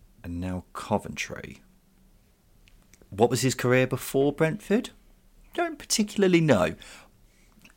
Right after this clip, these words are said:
But I reckon Justin Peach is going down the route of just plucking a random London club out of nowhere and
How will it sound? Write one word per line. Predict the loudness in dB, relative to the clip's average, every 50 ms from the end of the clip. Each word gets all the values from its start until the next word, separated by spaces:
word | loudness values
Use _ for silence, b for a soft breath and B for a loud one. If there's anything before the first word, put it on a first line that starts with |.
| _ _ _ _ _ _
But | 4 6 6 6 4 4 6
I | 6 8 8
reckon | 8 6 4 4 0 -2
Justin | 0 -2 -2 -2
Peach | 0 -2 -2 -2
is | -2 -2
going | 0 0 0 2
down | 0 0 0 -2
the | -2
route | -4 -4 -4 -4 -4 -4
of | -2 -4 -4 -6 -10 -16 -20 _ _ -20 -10
just | -6 -4 -2 -2 -4 -6 -8 -12 -20 _ _ -20 -20 _ _ _ _
plucking | -6 -4 -4 -2 -2 -2 -2
a | 2
random | 2 2 2 2 0 -2 -2
London | 0 0 -2 -2 -4 -6 -8
club | -6 -4 -4 -2
out | -2 -4 -4 -6 -8 -8 -6
of | -6 -6 -6 -8 -12 -16 -18 -12 -6
nowhere | -6 -4 -4 -4 -6 -8 -8 -8 -8 -8
and | -8 -8 -8 -8 -8 -10 -10